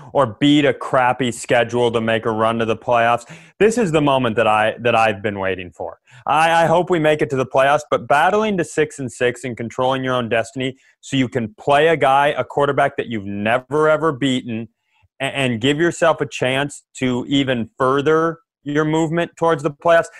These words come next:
This is the moment for me. This is the exciting moment of the season. I know a lot of fans are nervous. They really want this win, but this is where you get to show that you aren't the team you were earlier in the season, and, and that these forward-moving trends are real,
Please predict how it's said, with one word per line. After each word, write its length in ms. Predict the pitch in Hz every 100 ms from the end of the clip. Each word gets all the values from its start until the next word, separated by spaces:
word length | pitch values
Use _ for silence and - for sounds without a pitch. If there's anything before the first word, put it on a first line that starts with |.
| - -
This 280 | 127 165 202
is 220 | 185 170
the 80 | 135
moment 380 | 135 127 120 104
for 160 | 113 110
me. 140 | 101
This 280 | 101 160 185
is 160 | 180
the 120 | 143 143
exciting 800 | - - - 135 147 147 143 127
moment 380 | 117 117 120
of 200 | - 117
the 100 | 110
season. 380 | 113 127 123 139
I 60 | 135
know 180 | 139 135
a 20 |
lot 200 | 143 139
of 80 | 131
fans 320 | 147 131 113
are 80 | 110
nervous. 540 | 113 135 135 139 -
They 120 | 123
really 260 | 117 120 113
want 340 | 110 120 123
this 200 | 117 -
win, 420 | 113 117 127 160 170 - - _ -
but 180 | 143 - -
this 300 | 139 185 220
is 100 | 208
where 140 | 220
you 140 | 202
get 160 | 170 156
to 100 | 143
show 800 | - - 147 143 131 120 117 113 _ _ -
that 180 | 135 139
you 160 | 156
aren't 240 | 151 165 151
the 80 |
team 320 | 151 - 139 131
you 120 | 131
were 200 | 127 127
earlier 340 | 127 123 120
in 100 | 120
the 80 | 117
season, 440 | - 123 117 123
and, 340 | 120 120 123 135
and 180 | 135 135
that 140 | 135 123
these 160 | 123
forward-moving 800 | - 170 196 185 160 156 151 139
trends 380 | - 147 143 131
are 120 | 123
real, 400 | 117 135 143 156